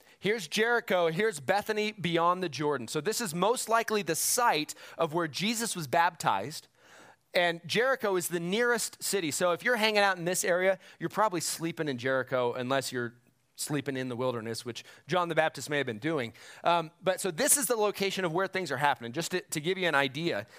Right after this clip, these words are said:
And most likely, and some scholars would say that what is happening right here is about forty days after Jesus' baptism. So Jesus was baptized by John right there. He was baptized.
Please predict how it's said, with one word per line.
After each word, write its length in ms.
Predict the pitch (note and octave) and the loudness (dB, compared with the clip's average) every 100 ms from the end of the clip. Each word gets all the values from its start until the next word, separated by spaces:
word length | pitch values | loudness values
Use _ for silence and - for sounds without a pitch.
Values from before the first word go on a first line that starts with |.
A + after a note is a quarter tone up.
| - - _ _ _ - | -20 -20 _ _ _ -2
And 220 | F#3 E3+ | -2 0
most 340 | F3+ A3+ C#4 A#3+ | 2 2 0 0
likely, 340 | A3+ F#3+ F3 | 0 0 -2
and 100 | D#3+ | -2
some 180 | G#3 A3 | -2 -2
scholars 420 | - G3 G#3 F3 | 0 2 2 -2
would 120 | F3 | -4
say 240 | - E3 D#3+ | -2 -2 0
that 180 | D3+ - | -2 -6
what 260 | E3 D3+ A#3+ | -6 -2 0
is 120 | B3+ | 0
happening 380 | G3 A3 G#3 F3 | 0 0 0 -2
right 240 | D#3 E3+ | 0 0
here 380 | - F3 F#3 G3+ - - _ - | -2 -2 0 -2 -8 -20 _ -6
is 140 | D#3+ | -4
about 260 | F3 E3 C#3 | 0 0 -2
forty 460 | - F3 G3 A3+ | -6 -2 -2 -2
days 400 | F#3 E3 D#3+ D#3+ - - | -4 0 2 0 -2 2
after 420 | C#3+ D#3 - G3 | 2 2 -4 -8
Jesus' 560 | D#3+ C3+ D#3 D3+ C#3+ B2+ | -6 -6 -6 -6 -8 -6
baptism. 640 | A2+ B2 A#2 A#2 F2 E2 _ _ _ - - - | -2 -2 -2 -8 -12 -16 _ _ _ -20 -20 -8
So 180 | - E3+ | -4 -2
Jesus 480 | B2 A3+ C4 B3 F#3 | 0 0 0 -2 -4
was 120 | C#3+ | 0
baptized 560 | F3 G3+ - A3 G3+ | 2 2 2 0 0
by 160 | D#3 F#3+ | -2 -2
John 480 | D3+ D#3 C#3+ C#3+ D3+ - - | -2 0 2 2 0 -10 -4
right 300 | C3+ G3 G3 | 0 0 0
there. 340 | E3+ A#2 C3+ - _ _ | -2 0 -4 -8 _ _
He 120 | - | -4
was 140 | G3 E3+ | -2 2
baptized. 680 | F#3+ E3 - C#3 A#2+ C3+ | 2 2 2 2 2 0